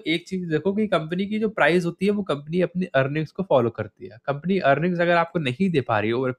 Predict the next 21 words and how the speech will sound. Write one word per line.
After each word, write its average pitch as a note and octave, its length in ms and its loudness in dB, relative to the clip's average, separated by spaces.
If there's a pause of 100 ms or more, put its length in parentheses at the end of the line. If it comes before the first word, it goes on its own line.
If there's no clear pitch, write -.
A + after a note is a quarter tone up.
period C#3+ 280 2
of - 160 -2
time, G#2 200 -2 (380)
तो G#3+ 60 2
कोई G#3 140 6
हमारे F#3 260 6
पास F#3+ 240 4
as E3 180 -2
such F#3 120 -6
रीज़न E3 300 0
नहीं E3+ 140 -4
है F3 60 -2
यहाँ D#3+ 220 0
पे D#3 80 -2
ये D#3+ 80 0
मानने D3 280 0
का F3 100 -4
कि F3+ 100 -6
कंपनी D3 380 -8
यहाँ B2 240 -2
पे C4+ 100 -10